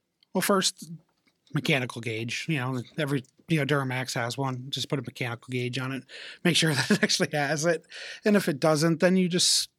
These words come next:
you know, you start looking for leaks, uh, air leaks, crack lines, stuff like that. Che-, or Chevy is really good at cracked lines, uh, right on top of the C P three, you know, even the line going to the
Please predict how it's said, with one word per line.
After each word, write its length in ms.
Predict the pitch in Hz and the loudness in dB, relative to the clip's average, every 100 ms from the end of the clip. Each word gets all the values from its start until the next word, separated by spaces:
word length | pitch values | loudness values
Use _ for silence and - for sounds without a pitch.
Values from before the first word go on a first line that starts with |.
| - | -4
you 120 | 190 | 0
know, 80 | 151 | 2
you 140 | 156 | 2
start 240 | - 175 160 | 2 4 4
looking 560 | 165 180 165 160 143 - | 2 2 2 0 -4 -2
for 100 | 156 | 0
leaks, 460 | 143 165 - - 147 | 2 2 0 0 0
uh, 220 | 127 127 - | -2 -4 -4
air 180 | 139 143 | -2 0
leaks, 300 | 139 - - - | 0 -4 -6 -14
crack 340 | - 156 147 - | -2 2 2 -2
lines, 400 | 143 135 143 139 | -6 -2 -2 0
stuff 280 | - 151 135 | -2 -4 -6
like 140 | 127 | -8
that. 240 | 127 127 - - - - - - - | -6 -8 -10 -18 -20 -20 -20 -20 -6
Che-, 260 | - 190 - | 2 2 2
or 320 | 160 139 131 127 | 0 -2 -4 -2
Chevy 400 | - 208 160 143 | 4 6 6 0
is 160 | 113 | -2
really 220 | 143 135 | -2 -2
good 180 | 123 135 | -2 -4
at 260 | 123 - - | -4 -8 -6
cracked 360 | - 135 127 147 | -2 -2 -4 -6
lines, 420 | 135 131 139 127 | -4 -4 -4 -4
uh, 280 | 131 120 117 - - - - | -4 -6 -10 -16 -18 -6 2
right 100 | 151 | 2
on 100 | 139 | 2
top 220 | 151 135 | 0 -2
of 40 | 131 | -4
the 60 | |
C 180 | - 156 | -4 -2
P 160 | 143 131 | -4 -6
three, 520 | - 175 165 170 165 | 0 2 4 4 2
you 140 | 139 151 | 0 -2
know, 100 | 131 | 0
even 260 | 165 175 180 | 0 2 4
the 100 | 170 | 2
line 280 | 160 156 156 | 2 -2 -2
going 260 | 151 156 | -2 -2
to 320 | 143 170 160 | 0 0 0
the 480 | 147 151 147 151 143 | 0 0 0 0 -4